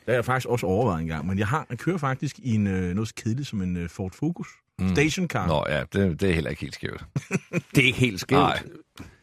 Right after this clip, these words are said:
Speaker 3: Jamen, hvad skal man sige om
Speaker 2: Ja,
Speaker 3: det?
Speaker 2: Ford,
Speaker 3: Vi
Speaker 2: det, det er jo
Speaker 3: er
Speaker 2: sådan
Speaker 3: det
Speaker 2: rigtig ligesom, faktisk ligesom Opel, nu skal jeg rigtig padle den hjem, ikke? Men altså, <laughs> men de ligger jo der i midterfeltet, hvor, hvor man siger, de er ikke, de er anerkendte, det er kendte bilmærker, og de har et, et godt renommé, men det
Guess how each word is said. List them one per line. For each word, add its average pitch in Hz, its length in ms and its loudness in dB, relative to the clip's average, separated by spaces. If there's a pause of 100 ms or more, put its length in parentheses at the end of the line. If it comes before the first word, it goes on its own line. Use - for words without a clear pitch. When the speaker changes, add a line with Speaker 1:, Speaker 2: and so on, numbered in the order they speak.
(560)
Speaker 3:
Jamen, 104 100 4
hvad 135 100 4
skal 135 200 2
man 110 120 4
sige 117 220 0
om 190 40 6
Speaker 2:
Ja, - 60 4
Speaker 3:
det? 120 100 4
Speaker 2:
Ford, 113 240 8
Speaker 3:
Vi - 60 -8
Speaker 2:
det, 104 100 2
det 101 40 4
er - 20 6
jo - 60 4
Speaker 3:
er - 40 4
Speaker 2:
sådan - 140 2
Speaker 3:
det 98 80 6
Speaker 2:
rigtig 110 220 4
ligesom, 110 380 2 (100)
faktisk 85 340 -2
ligesom 85 360 -4
Opel, 107 260 -4
nu 98 60 -4
skal - 140 -8
jeg 80 80 0
rigtig 80 220 -4 (100)
padle 90 320 2
den 85 80 -2
hjem, 85 120 4 (140)
ikke? 117 160 6
Men - 100 6
altså, - 460 6 (260)
<laughs> - 440 0
men 113 120 6
de 123 140 4
ligger 127 300 6
jo 135 60 6
der 120 160 4
i 113 100 6
midterfeltet, 101 960 4
hvor, 80 200 -4
hvor 85 160 -2
man 87 120 0
siger, 85 520 -6 (340)
de 90 120 2
er - 40 6
ikke, 98 480 4 (400)
de 107 160 2
er - 80 2
anerkendte, 113 460 0
det 95 120 0
er 90 60 0
kendte 107 300 0
bilmærker, 98 800 2
og 78 460 0
de 90 100 0
har 95 180 0
et, 90 160 -6
et 85 120 -6
godt 95 260 0
renommé, 90 420 2
men 101 200 2
det - 60 -2